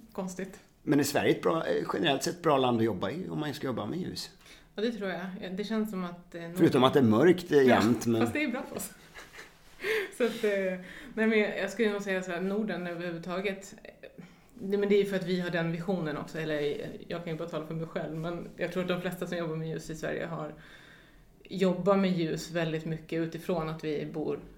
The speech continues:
Speaker 1: eh, i mörker, i princip. Att man, att vi har ett speciellt förhållningssätt till ljus, och det är därför som vi tycker att det är så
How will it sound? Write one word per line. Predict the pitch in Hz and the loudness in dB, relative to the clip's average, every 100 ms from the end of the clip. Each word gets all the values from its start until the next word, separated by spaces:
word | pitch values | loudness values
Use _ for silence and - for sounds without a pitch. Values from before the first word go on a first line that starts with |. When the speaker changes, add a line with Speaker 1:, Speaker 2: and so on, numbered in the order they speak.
| - | -12
Speaker 1:
eh, | - | -10
i | - 165 | -6 -2
mörker, | 165 156 - 160 - - | -2 -4 -8 -16 -18 -14
i | - | -12
princip. | 165 160 160 - - | -8 -8 -8 -10 -12
Att | 180 | -8
man, | 175 160 156 - - - - - - - - | -4 -4 -6 -10 -18 -18 -20 -20 -20 -18 -8
att | 185 - - | -8 -8 -16
vi | - 175 | -4 -2
har | 175 190 190 | 0 2 2
ett | |
speciellt | 185 165 156 - | 0 -6 -6 -6
förhållningssätt | 156 165 165 - | -8 -8 -8 -10
till | 147 | -6
ljus, | - - - | -6 -6 -8
och | 180 | -6
det | 165 | -4
är | 160 | -2
därför | 160 165 | -4 -6
som | 170 165 | -6 -6
vi | 156 | -6
tycker | 156 160 | -8 -8
att | 160 | -6
det | 156 | -6
är | |
så | 160 151 143 - | -6 -6 -6 -6